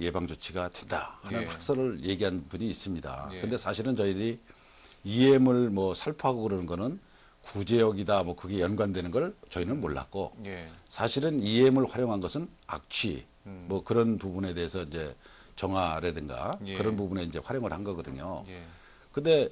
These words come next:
Speaker 1: 지금 이제 살처분 현장에
Speaker 2: 예.
Speaker 1: 저희는 이엠을 계속 투입을 하고 있습니다, 지금.
Speaker 2: 예.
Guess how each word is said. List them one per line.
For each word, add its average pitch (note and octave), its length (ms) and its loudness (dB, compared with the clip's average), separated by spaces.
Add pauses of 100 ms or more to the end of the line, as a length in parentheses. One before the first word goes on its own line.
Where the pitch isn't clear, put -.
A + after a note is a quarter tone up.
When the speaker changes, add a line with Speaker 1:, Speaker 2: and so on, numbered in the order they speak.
(180)
Speaker 1:
지금 C3 340 2
이제 A#2+ 120 4
살처분 F3+ 500 -4
현장에 B2 340 2
Speaker 2:
예. F2 580 -4
Speaker 1:
저희는 A#2 380 4
이엠을 A2 440 2
계속 E2+ 280 -6
투입을 C#3+ 320 -4
하고 G2 160 -6
있습니다, D2+ 320 -8
지금. C2+ 460 -10
Speaker 2:
예. F2 220 -8